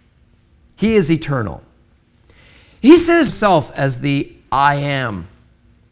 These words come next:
Do you know what that term means? It's the ever exist-, God is not dependent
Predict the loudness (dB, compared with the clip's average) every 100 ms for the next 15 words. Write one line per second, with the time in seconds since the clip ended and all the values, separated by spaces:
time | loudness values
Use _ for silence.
0 | _ _ _ -6 -4 0 -2 -2 -2 0
1 | 0 -2 -4 -10 -20 -6 -6 -4 -6 -6
2 | -2 -2 2 0 0 -2 -2 0 -2 -4
3 | _ 0 4 6 6 4 4 4 4 2
4 | -4 -2 0 0 2 0 0 -10